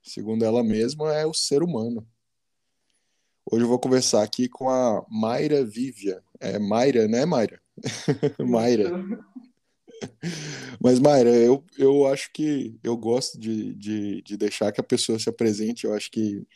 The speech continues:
Speaker 1: ninguém é melhor pra falar de si mesmo do que a própria pessoa, né? Eu acho, ó. Olha só, olha, olha as minhas impressões falando com psicanalista. <laughs>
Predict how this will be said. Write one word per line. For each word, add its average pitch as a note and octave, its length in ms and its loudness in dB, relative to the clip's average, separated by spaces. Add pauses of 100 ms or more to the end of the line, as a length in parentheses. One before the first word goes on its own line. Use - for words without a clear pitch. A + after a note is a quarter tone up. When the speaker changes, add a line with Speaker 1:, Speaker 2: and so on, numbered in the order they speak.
(120)
Speaker 1:
ninguém A#2 240 4
é - 20 4
melhor B2+ 260 4
pra A#2 140 -6
falar A2+ 280 -2
de A2+ 100 -8
si - 160 -6
mesmo A2+ 540 -6 (540)
do A2 80 -10
que - 100 -4
a A#2 40 0
própria G#2+ 300 -2
pessoa, G#2+ 440 0
né? G#2+ 160 -6 (800)
Eu F#2+ 220 0
acho, E2+ 340 -10
ó. - 160 -14 (160)
Olha G2 240 -4
só, G2 400 0
olha, C3 480 0 (720)
olha A#2 320 2 (300)
as A#2 120 -2
minhas B2+ 280 -4
impressões C3 640 0
falando A#2+ 380 -2
com C#3 120 -10
psicanalista. C3 760 -6 (240)
<laughs> - 960 -6